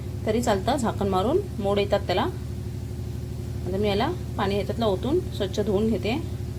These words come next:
आता याला धुवून मी गाळणीवर काढून घेतलं आहे, ह्याच्यातलं सर्व पाणी काढून घेतलं आहे मी आणि स्वच्छ धुवून घेतले. आता मी हे गाळणीवरच याला मोड यायला ठेवणार आहे. तुम्हाला जर कपड्यात बांधायचे तर कपड्यात पण बांधू शकता, पण असे जाळीवर ठेवले तरी सर्व पाणी निथळून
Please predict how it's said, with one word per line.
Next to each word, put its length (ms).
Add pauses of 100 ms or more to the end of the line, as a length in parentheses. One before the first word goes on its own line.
(600)
आता 160
याला 180
धुवून 320
मी 120
गाळणीवर 440
काढून 340
घेतलं 260
आहे, 120 (1080)
ह्याच्यातलं 320
सर्व 320
पाणी 380
काढून 320
घेतलं 240
आहे 80
मी 160
आणि 260 (480)
स्वच्छ 260
धुवून 300
घेतले. 260
आता 440
मी 180
हे 60
गाळणीवरच 580
याला 240
मोड 220
यायला 200
ठेवणार 320
आहे. 180 (640)
तुम्हाला 220
जर 160
कपड्यात 220
बांधायचे 400
तर 40
कपड्यात 320
पण 160
बांधू 220
शकता, 360 (200)
पण 160
असे 160
जाळीवर 380
ठेवले 340 (340)
तरी 120
सर्व 220
पाणी 280
निथळून 400